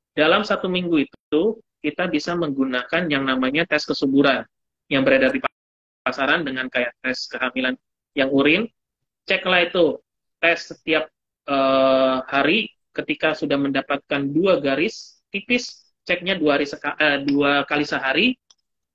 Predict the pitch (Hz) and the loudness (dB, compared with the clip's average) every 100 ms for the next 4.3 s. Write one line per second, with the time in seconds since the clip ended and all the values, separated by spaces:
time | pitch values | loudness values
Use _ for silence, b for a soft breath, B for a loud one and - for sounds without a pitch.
0 | _ 190 185 247 226 220 180 175 _ _ | _ -4 -2 0 0 2 -2 -6 _ _
1 | _ _ _ 131 147 156 147 165 160 139 | _ _ _ -6 -2 -2 -2 -4 -4 -6
2 | - _ 180 160 151 147 - 131 165 - | -14 _ -2 0 0 -2 -4 -4 -2 -4
3 | - - - 147 143 - 147 - 139 131 | -8 -16 -6 -2 -2 -2 -4 -4 -4 -2
4 | 180 - 139 | -2 0 -4